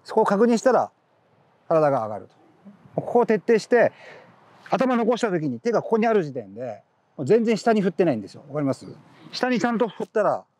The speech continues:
手はこうやって伸びていくはずなので。だからこういう素振りをももちゃんも中田さんも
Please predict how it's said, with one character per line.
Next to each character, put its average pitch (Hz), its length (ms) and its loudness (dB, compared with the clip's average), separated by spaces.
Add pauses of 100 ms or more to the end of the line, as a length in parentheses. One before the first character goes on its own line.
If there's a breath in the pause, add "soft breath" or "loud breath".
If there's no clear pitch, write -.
(280)
手 277 60 0
は 226 140 2
こ - 80 -8
う 127 40 -8
や - 20 -10
っ - 20 -20
て 113 60 -12
伸 247 100 -6
び 247 100 -4
て 156 60 -6
い - 20 -10
く 98 60 -12
は 92 100 -18
ず 101 80 -20
な 104 60 -20
の - 60 -20
で。 - 80 -20
だ - 40 -20
か - 60 -20 (320 soft breath)
ら 175 80 0
こ 262 180 4
う 269 60 4
い 269 40 6
う 254 40 4
素 - 140 2
振 233 120 6
り 254 60 6
を 240 80 6
も 214 120 4
も 214 100 2
ち 190 80 0
ゃ 165 60 2
ん 139 80 -4
も 185 160 0
中 165 180 2
田 170 60 -2
さ 160 100 -4
ん 165 100 -4
も 180 220 0